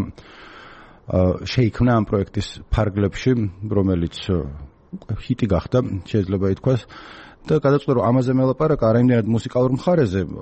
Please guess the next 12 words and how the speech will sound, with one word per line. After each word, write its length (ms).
არამედ, 340
იმაზე, 480
თუ 60
რატომ 260
შეიქმნა 480
ეს 320
სამი 240
სიმღერა, 480
რა 160
კონცეფცია 560
დგას 240
ამის 240